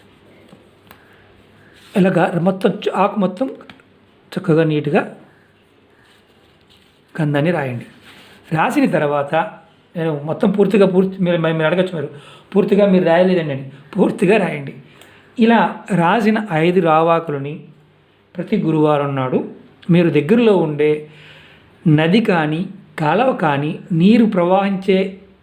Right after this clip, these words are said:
ఏరియాలో వదలాలి. అలా నీరు ప్రవహించే ఏరియా మాకు లేదండి, మురుక్కాలలో వదలచ్చా? వదలకూడదు. నదిలో కానీ, కాలువలో కానీ వదలవచ్చు. అలాగే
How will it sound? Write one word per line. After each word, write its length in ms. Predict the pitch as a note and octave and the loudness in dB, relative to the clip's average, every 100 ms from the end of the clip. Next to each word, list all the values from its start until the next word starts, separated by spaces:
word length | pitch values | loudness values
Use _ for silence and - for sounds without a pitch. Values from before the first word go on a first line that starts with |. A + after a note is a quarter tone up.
| - | -4
ఏరియాలో 360 | F3 E3 E3 F#3+ | 0 2 2 2
వదలాలి. 340 | D3+ D3 B2 - - - - - | 2 -2 -6 -12 -20 -20 -20 -4
అలా 280 | E3+ G#3+ G#3 | 0 2 2
నీరు 220 | F#3+ B3 | 2 2
ప్రవహించే 720 | A3 G3+ G#3 G#3 G#3 G#3 G#3 - - _ _ _ _ G#3 | 2 2 2 0 2 0 -2 -12 -20 _ _ _ _ 0
ఏరియా 340 | F#3 G3+ G3+ | 2 4 2
మాకు 280 | F#3+ F3 D#3 | 2 0 -2
లేదండి, 360 | D#3 E3 D#3+ D3 | -4 -4 -6 -4
మురుక్కాలలో 560 | F3 G#3+ G#3+ G3 F#3+ | -2 -2 0 0 2
వదలచ్చా? 640 | D#3+ D#3+ E3 - E3 D3+ - - _ - _ - | 0 -2 -4 -2 -2 -2 -4 -16 _ -20 _ -4
వదలకూడదు. 680 | E3+ D#3 D3+ D#3 C#3 D3 C#3+ - _ _ _ _ _ - D3+ | 0 0 0 0 2 0 -2 -14 _ _ _ _ _ -10 -6
నదిలో 380 | D3 F3+ G3+ | -2 2 2
కానీ, 400 | F3 F3+ F#3+ D4 - - _ - | 2 0 0 -4 -8 -20 _ -4
కాలువలో 440 | E3+ E3 D#3+ D#3 | -2 0 0 0
కానీ 200 | D3 D#3+ | -2 -4
వదలవచ్చు. 560 | - D3+ C3+ B2 - - - - - _ - | -2 -2 -4 -6 -12 -16 -20 -20 -20 _ -4
అలాగే 680 | F3+ F3+ D#3 C#3+ D3+ D#3 | 0 0 0 0 0 0